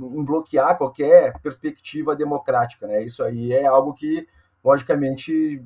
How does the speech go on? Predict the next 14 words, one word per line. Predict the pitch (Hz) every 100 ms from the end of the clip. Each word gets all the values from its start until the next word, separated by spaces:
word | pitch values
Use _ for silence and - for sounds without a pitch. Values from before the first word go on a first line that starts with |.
| - _ _ -
jamais | 135 139 139 147 185
se, | - 170
se | 151
dissipou | 143 - 143 - 151 214 - _ _ -
na | 143
nossa | 143 -
cultura | 143 127 139
jurídica, | 127 123 123 120 104
né? | 101 135 - _
Se | -
a |
gente | 139 139
for | 156
pensar, | 165 147 - 160 165